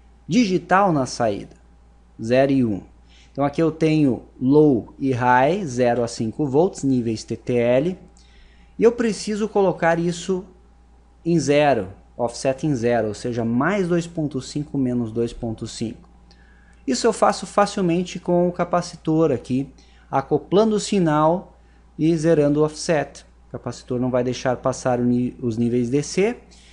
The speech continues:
Então eu vou ter o meu sinal neste ponto aqui em zero offset.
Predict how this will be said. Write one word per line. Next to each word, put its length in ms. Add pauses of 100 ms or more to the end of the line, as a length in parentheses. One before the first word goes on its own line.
(140)
Então 160
eu 40
vou 160
ter 220
o 20
meu 160
sinal 480
neste 340
ponto 640
aqui 680 (880)
em 520 (360)
zero 480 (120)
offset. 720